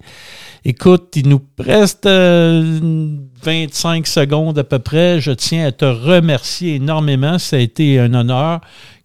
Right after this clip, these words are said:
que de t'avoir à notre radio. Euh, c'est un grand plaisir qu'ici, on va peut-être en faire d'autres. Euh, et je te souhaite, euh, le meilleur, euh, euh, d'un, de garder la santé, puis, euh, le, le meilleur pour continuer à créer, puis à faire du bien, euh,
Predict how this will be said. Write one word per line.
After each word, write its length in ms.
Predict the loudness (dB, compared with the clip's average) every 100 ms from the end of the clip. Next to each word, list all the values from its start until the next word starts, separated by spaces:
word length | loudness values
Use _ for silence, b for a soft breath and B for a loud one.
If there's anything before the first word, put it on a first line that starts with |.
| -4
que 280 | 0 0 0
de 140 | -4
t'avoir 540 | -2 -2 0 -2 -2
à 180 | -2 -4
notre 400 | -4 -6 -6 -6
radio. 640 | -4 -4 -4 0 0 0 -4 b b b b _ -8
Euh, 320 | -6 -4 -6
c'est 320 | -8 -10 -4
un 100 | -4
grand 240 | -2 -4 -2
plaisir 420 | -2 -2 -2 -4
qu'ici, 240 | -8 -6
on 60 | -4
va 100 | -6
peut-être 300 | -4 -4 -2
en 80 | -2
faire 220 | -2 -4
d'autres. 420 | -4 -6 -8 -18 B B B B -8
Euh, 380 | -4 -2 -4 -4
et 120 | -8
je 100 | -6
te 100 | -6
souhaite, 460 | -6 -4 -6 -4 -2
euh, 400 | 0 0 -2 -2
le 180 | -2
meilleur, 720 | 0 0 0 0 0 -2 -4
euh, 240 | -4 -6 -6 B B B B B _
euh, 160 | -10 -8
d'un, 400 | -2 0 2 0
de 320 | 0 0 0
garder 300 | -2 -2 0
la 160 | 0 0
santé, 720 | 0 -2 -2 -2 -2 -2 -4
puis, 340 | -8 -10 -4
euh, 260 | 0 0 0
le, 300 | -2 -2 -2
le 100 | -2
meilleur 380 | 0 0 -2 -4
pour 160 | -8
continuer 380 | -8 -8 -4 -2
à 100 | -2
créer, 300 | -2 0 0
puis 180 | 0 -4
à 60 | -2
faire 180 | -4
du 160 | -6 -8
bien, 320 | -8 -6 -6
euh, 280 | -6 -8